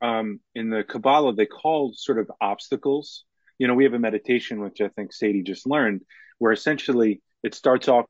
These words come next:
with you basking in the light, which basically means we're, we're, we're, we're acknowledging the fact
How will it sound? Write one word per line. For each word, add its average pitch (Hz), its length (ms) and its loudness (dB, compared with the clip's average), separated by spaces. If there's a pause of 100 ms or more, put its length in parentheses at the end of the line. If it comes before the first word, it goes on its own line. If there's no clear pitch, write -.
(120)
with 110 180 -6
you 101 180 -4
basking 113 480 -4
in 107 80 -6
the 98 100 -6
light, 95 300 -6
which - 180 -18
basically 139 260 -4
means 113 280 -4
we're, 107 320 4
we're, 113 300 -6 (160)
we're, 117 280 4
we're 123 140 4
acknowledging 127 640 0
the 107 80 -8
fact 107 440 -4